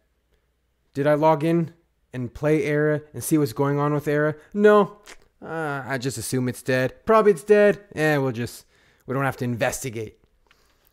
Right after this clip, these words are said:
So, like, three hundred thousand people watch this video. Take that as gospel when it's not actually true. When that video came out, all of us Classic Era players are like, "The fuck you just say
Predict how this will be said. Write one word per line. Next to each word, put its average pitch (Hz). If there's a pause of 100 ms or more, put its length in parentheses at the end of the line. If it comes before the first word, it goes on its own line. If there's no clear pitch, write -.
(560)
So, 107
like, 95 (200)
three 156
hundred 127
thousand 113
people 113
watch 107
this 101
video. 165 (160)
Take 165
that 143
as 110
gospel 143
when 120
it's 123
not 156
actually 156
true. 185 (2500)
When 147
that 170
video 185
came 143
out, 139
all 160
of 151
us 147 (120)
Classic 160
Era 165
players 123
are 123
like, 113 (200)
"The -
fuck 185
you 196
just 185
say 202